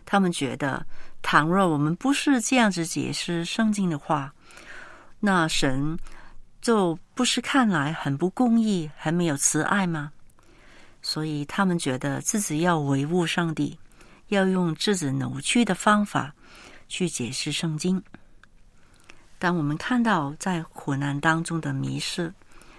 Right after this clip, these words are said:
它影响了我们对于残疾的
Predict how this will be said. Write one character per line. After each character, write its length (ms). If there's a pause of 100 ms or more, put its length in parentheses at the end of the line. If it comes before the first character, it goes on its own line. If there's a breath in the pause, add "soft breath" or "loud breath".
(880 loud breath)
它 320
影 240
响 280
了 100
我 140
们 500
对 180
于 160
残 340
疾 200
的 320